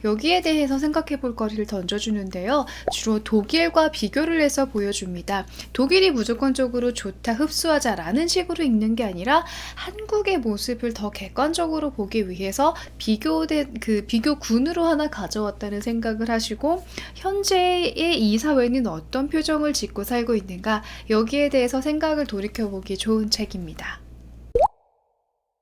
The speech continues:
단정하고 선하고 밝은 이미지를 우리는 상견례 프리패스 사항이라고 부르잖아요. 제가 생각한 이런 책의 이미지에 딱 맞는 책은 바로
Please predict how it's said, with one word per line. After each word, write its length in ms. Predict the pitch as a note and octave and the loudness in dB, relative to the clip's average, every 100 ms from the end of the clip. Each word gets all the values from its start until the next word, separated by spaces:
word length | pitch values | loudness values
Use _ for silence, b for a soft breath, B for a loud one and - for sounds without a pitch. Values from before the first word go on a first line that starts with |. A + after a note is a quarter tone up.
| - - | -16 4
단정하고 720 | A#3 A3+ F4 F4+ F4 F4 E4+ | 6 10 10 12 10 8 4
선하고 560 | G4 F#4 F#4+ F4 E4+ | 6 8 8 6 2
밝은 500 | - A3 D4 F4+ F4 | 4 6 6 6 2
이미지를 500 | D#4+ C#4+ C#4+ C#4 C4+ | 4 2 2 4 4
우리는 400 | A3+ F3+ F#3+ A#3+ | 4 2 0 0
상견례 640 | A#3+ E4+ D#4 E4 D#4+ D#4+ D#4+ | 4 4 4 4 4 4 2
프리패스 580 | F4 E4 E4 D#4+ - | 0 0 0 0 0
사항이라고 680 | D4 D4+ C#4 C4 A3+ A3 A3 | 4 6 6 4 2 2 0
부르잖아요. 720 | A3 F#3 F#3 F#3+ F3+ G3 D#4 D#4 B B | 0 -4 -2 -4 -2 4 4 4 B B
제가 240 | - G3+ | -4 -2
생각한 500 | G3+ G3+ G3 - F#3+ - | -2 -4 -6 -6 -8 -4
이런 240 | G#3 G3+ | -2 -2
책의 260 | - A3 G3+ | -6 -8 -2
이미지에 340 | B3+ C4 C4+ | 2 4 4
딱 260 | B3+ F#4 F4+ - - | 6 4 4 -6 0
맞는 380 | B3 C#4 C#4 C4+ | 2 2 0 -2
책은 380 | B3 A3+ E4+ - - | -2 0 0 -2 -8
바로 340 | G3 C#4 F#4+ | -2 0 -2